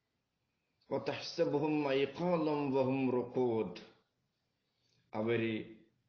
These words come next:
കണ്ണുകൾ തുറന്നു വെച്ചുകൊണ്ട് തന്നെ അവര് ഉറങ്ങുകയാണ്.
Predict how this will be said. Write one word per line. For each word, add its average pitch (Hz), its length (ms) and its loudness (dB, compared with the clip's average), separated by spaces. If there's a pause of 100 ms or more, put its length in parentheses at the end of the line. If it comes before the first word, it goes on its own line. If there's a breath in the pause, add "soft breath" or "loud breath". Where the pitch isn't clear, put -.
(920)
കണ്ണുകൾ 160 720 2
തുറന്നു 151 380 2
വെച്ചുകൊണ്ട് 147 720 2
തന്നെ 127 600 0 (460)
അവര് 107 540 0 (640)
ഉറങ്ങുകയാണ്. 101 960 -4